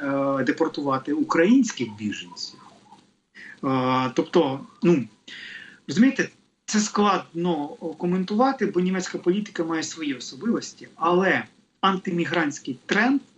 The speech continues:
стане більш популярним. І, ймовірніше за все, правоцентристи Х Д С, Х С С, вони будуть також брати на озброєння от всі ці, е, гасла і можливості.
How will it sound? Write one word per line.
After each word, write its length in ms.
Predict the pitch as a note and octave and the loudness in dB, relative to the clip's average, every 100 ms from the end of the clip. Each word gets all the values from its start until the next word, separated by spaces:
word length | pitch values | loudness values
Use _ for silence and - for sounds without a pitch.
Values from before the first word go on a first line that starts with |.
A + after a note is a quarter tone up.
| - | -20
стане 680 | - - - F#3+ G3 G3+ F3 | -14 -14 -4 -2 0 -2 -10
більш 340 | A#2+ C#3 F3 - | -8 -2 0 -2
популярним. 680 | - C3+ C#3 C3+ A#2+ G#2+ G#2+ - - - | -10 -8 -2 0 -2 -4 -12 -14 -14 -6
І, 80 | D#3+ | 2
ймовірніше 600 | F3+ G3 B3+ A3+ G#3 E3+ | 2 4 4 4 2 2
за 100 | F3 | 0
все, 200 | - E3+ | 0 0
правоцентристи 920 | E3+ F3 E3+ F3 G#3+ C#4 - - B2+ | 2 0 0 0 2 2 2 -6 -6
Х 140 | - | -4
Д 120 | C#3 | -2
С, 120 | C3+ | -2
Х 140 | - C3+ | -4 -10
С 200 | C3 - | -8 -2
С, 180 | A#3+ F#3 | -2 2
вони 140 | F#3 | 0
будуть 280 | F3 A3 G#3+ | 4 4 4
також 440 | G3+ - G3+ C#3+ | 0 0 2 2
брати 380 | B2 D3 C#3+ C#3 | 0 -2 -4 -4
на 180 | C#3 C3+ | -6 -6
озброєння 600 | C3 C#3+ F3+ A#3 G#3+ C#3 - - _ - | -6 -2 0 2 0 -2 -10 -20 _ -8
от 160 | C#3 | -6
всі 340 | - - - G3 | -6 -8 -4 -4
ці, 200 | - E3+ | 0 0
е, 100 | E3 - - - | 0 -6 -20 -14
гасла 680 | - B2 C3+ F#3 - C#3+ C3 B2+ C3+ | -6 -2 0 -2 -2 -6 -6 -10 -10
і 440 | - D3 C#3+ C#3 C3 - | -2 0 2 0 -4 -6
можливості. 720 | F3+ B2+ A2+ A2+ G#2+ G#2+ - | -2 -2 -2 -6 -8 -12 -18